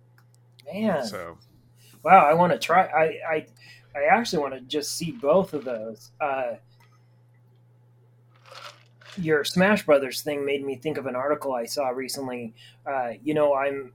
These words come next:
Speaker 1: obsessed with the Nier Automata games, and
Speaker 2: Yes.
Speaker 1: uh, they, the creator, uh, wanted, uh, some of his characters to be in the most recent Smash Brothers, but, uh, very similar.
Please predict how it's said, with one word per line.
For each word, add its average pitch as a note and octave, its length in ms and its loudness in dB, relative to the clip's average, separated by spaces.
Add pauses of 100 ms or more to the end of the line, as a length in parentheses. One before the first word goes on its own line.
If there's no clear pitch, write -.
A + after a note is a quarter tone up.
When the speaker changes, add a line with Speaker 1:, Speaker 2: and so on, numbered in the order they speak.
Speaker 1:
obsessed C#3+ 520 -6
with C3 160 -14
the C3 120 -10
Nier C3+ 340 -4
Automata B2+ 680 -4 (260)
games, A#2 680 -12 (160)
and B2 460 -10
Speaker 2:
Yes. - 420 -14 (240)
Speaker 1:
uh, C3 440 -2 (880)
they, D#3 420 2 (420)
the D3+ 220 -2
creator, D3 680 -2 (180)
uh, B2+ 440 -2 (960)
wanted, D3 600 0 (560)
uh, C3 320 -6
some E3+ 220 -4
of C#3 40 -4
his D3+ 160 -4
characters C#3+ 600 -4
to C#3 100 -14
be C#3 140 -6
in C#3 60 -4
the C3+ 60 -6
most B2+ 260 -6
recent C#3 340 -10
Smash B2+ 480 -10
Brothers, B2+ 680 -10
but, C3 220 -6
uh, A#2+ 280 -6 (380)
very F3+ 180 0
similar. D#3+ 560 2